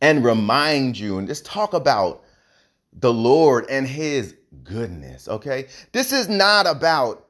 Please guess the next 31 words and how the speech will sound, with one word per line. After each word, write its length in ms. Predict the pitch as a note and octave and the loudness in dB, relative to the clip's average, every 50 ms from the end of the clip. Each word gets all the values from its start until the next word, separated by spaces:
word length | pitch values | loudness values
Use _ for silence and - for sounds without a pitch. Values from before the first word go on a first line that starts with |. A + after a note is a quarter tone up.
| _ _ _ _ _ _ _ _ _ _ - G#2+ | _ _ _ _ _ _ _ _ _ _ -8 -2
God 460 | G#2+ D3+ D3+ D3 C#3+ B2+ G2+ F#2+ F2 | 0 0 2 2 0 -2 -4 -6 -8
giving 360 | - A3 B3 A#3 G#3 F#3 D3+ | -6 -4 -2 2 2 2 2
you 160 | C3 B2 B2 A#2+ | 2 0 -2 -2
stuff, 380 | - - - C3+ B2 A#2+ A#2 | -2 -2 2 4 4 4 4
although 840 | - C3+ C#3+ C#3 C3+ A2+ B2 E3 F#3 F3+ E3 D3+ C#3+ D3 C#3 C#3 - _ _ _ _ | 2 2 2 2 2 2 4 6 6 6 6 6 2 0 -2 -6 -10 _ _ _ _
there's 260 | - A2+ D3 D#3+ D3+ C3 | 0 2 2 2 2 0
gonna 220 | E3 D3+ C#3+ C3+ | -2 -4 -4 -4
be 180 | A#2+ C3+ C3 B2 | -2 -2 -2 -2
a 60 | A2+ | 0
lot 280 | A#2 C3 C3 C3 B2 | 0 2 2 2 2
of 120 | A#2+ A2+ A2 | 2 0 0
that. 1080 | A#2+ A#2+ A#2+ A2 G2 - - - - - F#3 D#3+ F3 - - - - F#3 E3+ E3+ - - | 2 2 2 2 2 -2 -8 -10 -4 0 0 0 0 -2 -2 2 4 4 4 4 -2 -6
<laughs> 0 | _ _ - - _ _ _ - | _ _ -20 -20 _ _ _ -2
There's 200 | - E3+ F#3 E3+ | 2 2 2 4
gonna 220 | E3 G3+ F#3 F3+ E3+ | 4 2 4 4 4
be 120 | F3 F3 | 4 4
a 80 | E3+ E3 | 4 4
lot 260 | E3+ F3 F3 F3 F3 | 2 2 2 2 2
of 60 | E3+ | 2
that 300 | E3 E3 D#3+ D#3 D3+ - | 2 2 2 0 0 -2
in 380 | - G#3+ A#3+ C4+ C#4+ C#4 C4+ C4 | -2 -2 0 0 0 -2 -2 2
this. 500 | G#3+ F#3 C3 A2 G2 F#2+ F#2+ - - - _ _ _ _ _ _ _ _ _ _ _ _ _ _ _ _ _ - | 2 2 2 2 -2 -6 -10 -14 -18 -20 _ _ _ _ _ _ _ _ _ _ _ _ _ _ _ _ _ -4
But 120 | G#2+ A2 | -2 -2
why 360 | G#2+ F#2 G#2+ B2 C#3+ D3 C#3 | 0 0 2 2 4 2 2
does 200 | A#2+ A#2 A2 - | 2 -2 -6 -8
he, 460 | - A#2+ A2 G2+ F#2 F#2 F2 E2 - - | -8 -6 -6 -6 -6 -8 -8 -10 -12 -10
you 100 | - A#2 | -6 -2
know, 120 | A2 G2 F#2 | -2 -2 0
in 240 | - D3 C#3+ C#3 B2 | 2 2 2 2 4
this 260 | B2+ A#2 G#2+ - - | 2 2 2 0 -4
message, 500 | G2+ G2+ A#2 C#3+ D3 - G2 D#2+ D2+ - | -2 -2 0 0 -2 -4 -6 -10 -10 -12